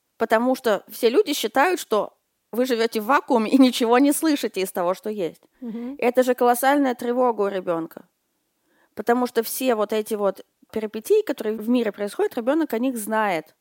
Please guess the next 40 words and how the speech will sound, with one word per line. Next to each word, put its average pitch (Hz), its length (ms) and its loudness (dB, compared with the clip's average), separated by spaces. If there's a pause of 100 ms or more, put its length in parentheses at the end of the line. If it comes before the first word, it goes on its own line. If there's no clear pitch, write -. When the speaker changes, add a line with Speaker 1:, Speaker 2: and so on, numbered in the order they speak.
Speaker 1:
И 220 160 -4 (120)
резко 277 360 -2
повышается 240 540 -2
тревога, 240 440 -4
потому 202 240 -8
что 208 100 -12
родители - 240 -8
считают, 208 240 -4
что 220 160 -8
ребёнок 302 320 -2
не 285 140 0
слышит 370 360 2
или 269 120 -2
не 277 120 0
понимает. 277 500 -4
Они 220 140 -6
всё 262 160 -6
понимают, 277 420 -4
они 233 120 -8
всё 254 160 -8
слышат. 233 440 -8 (480)
Ро-, 214 120 -2
но 240 100 -2
просто 247 300 -2
на 240 40 0
том 254 220 2
уровне, 240 260 0
на 233 120 -4
котором 233 380 -2
они 302 240 0
могут. 226 480 -4 (340)
Но 233 460 0
взрослые 254 580 0
не 247 220 0
объясняют 254 640 -2
и 226 60 -6
не 226 120 -6
разговаривают 220 880 -2
об 165 160 -8
этом. - 400 -12